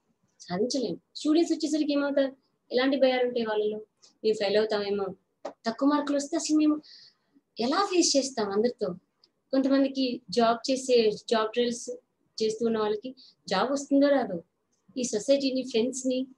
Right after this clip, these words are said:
అలాగే ఇంట్లో వాళ్ళు ఎలా face చేయాలి, అలాగే job వచ్చిన వాళ్ళకి boss ఏమంటాడు, వాడి యొక్క irritation మొత్తం నా మీదే చూ-, చూపిస్తూ ఉంటాడు అనేటువంటి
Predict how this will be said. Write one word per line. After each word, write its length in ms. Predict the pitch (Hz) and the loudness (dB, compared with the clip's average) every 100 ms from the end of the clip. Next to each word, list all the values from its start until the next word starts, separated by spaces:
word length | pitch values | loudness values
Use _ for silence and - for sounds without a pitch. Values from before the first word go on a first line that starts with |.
| _ _ _ 220 | _ _ _ -4
అలాగే 240 | 240 247 | 0 2
ఇంట్లో 300 | 247 240 262 | 0 2 0
వాళ్ళు 200 | 254 247 | 2 2
ఎలా 220 | 233 226 381 | 0 0 0
face 380 | 359 330 - | 0 0 2
చేయాలి, 240 | 247 190 175 - _ _ _ _ _ _ _ - | 0 0 -4 -10 _ _ _ _ _ _ _ -6
అలాగే 360 | 226 233 233 208 185 _ 175 | 0 0 2 0 -4 _ -8
job 260 | 175 240 302 | -2 0 2
వచ్చిన 260 | 330 339 | 2 4
వాళ్ళకి 400 | 330 320 320 370 - _ _ _ _ | 4 2 0 -2 -6 _ _ _ _
boss 380 | 196 240 302 302 | 0 2 2 4
ఏమంటాడు, 560 | 247 247 247 214 185 175 - _ _ _ _ _ _ | 4 4 2 0 -2 -4 -8 _ _ _ _ _ _
వాడి 160 | 226 240 | 2 2
యొక్క 140 | 247 | 4
irritation 440 | 240 233 285 - 269 | 2 2 0 0 0
మొత్తం 280 | 262 302 294 - - | 0 -2 -2 -8 -4
నా 180 | 214 226 | 0 2
మీదే 200 | 285 311 | 4 4
చూ-, 380 | 294 - 254 240 | 2 -4 -8 -6
చూపిస్తూ 320 | 226 - 226 | -6 -2 0
ఉంటాడు 340 | 214 196 175 175 _ _ _ _ 254 | 0 -2 -6 -8 _ _ _ _ 0
అనేటువంటి 400 | 277 285 294 | 0 2 0